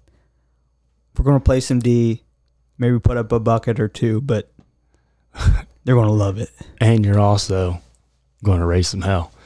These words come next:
Speaker 2: Send in a text to seven four zero, seven two zero, three five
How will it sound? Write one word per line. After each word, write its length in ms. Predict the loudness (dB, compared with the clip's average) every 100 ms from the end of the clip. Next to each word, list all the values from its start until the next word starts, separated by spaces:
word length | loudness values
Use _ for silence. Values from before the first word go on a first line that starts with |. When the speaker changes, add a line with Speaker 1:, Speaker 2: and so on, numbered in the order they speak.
| -20 -14
Speaker 2:
Send 260 | -4 0 2
in 120 | 2
a 80 | 2
text 400 | 2 0 0 -2
to 60 | -4
seven 320 | 0 2 2
four 180 | 2 2
zero, 320 | 2 2 2
seven 420 | 0 0 2 2
two 200 | 2 2
zero, 360 | 2 4 4 2
three 320 | 0 2 2
five 480 | 2 2 2 2 -2